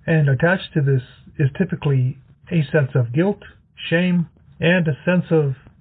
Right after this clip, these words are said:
doom or punishment that's on the way. This is basically a state of subconscious mind that may or may not be conscious of it. Within the subconscious mind,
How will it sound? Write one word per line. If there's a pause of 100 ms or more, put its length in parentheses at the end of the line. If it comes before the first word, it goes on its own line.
(200)
doom (280)
or
punishment (120)
that's
on
the
way. (300)
This
is
basically (180)
a
state
of (100)
subconscious
mind (380)
that
may
or
may
not
be
conscious (160)
of
it. (360)
Within
the
subconscious
mind,